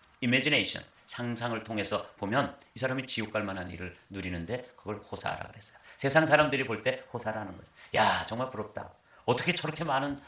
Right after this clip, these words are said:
어, 재산을 가지고 저렇게 먹고 누리고 쓰고 또 일 저지르고 뭐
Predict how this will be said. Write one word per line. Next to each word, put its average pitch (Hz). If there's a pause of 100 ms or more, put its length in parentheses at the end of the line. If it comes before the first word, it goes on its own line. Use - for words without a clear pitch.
(140)
어, - (480)
재산을 131
가지고 110
저렇게 -
먹고 139
누리고 127 (100)
쓰고 - (200)
또 143
일 139
저지르고 127
뭐 -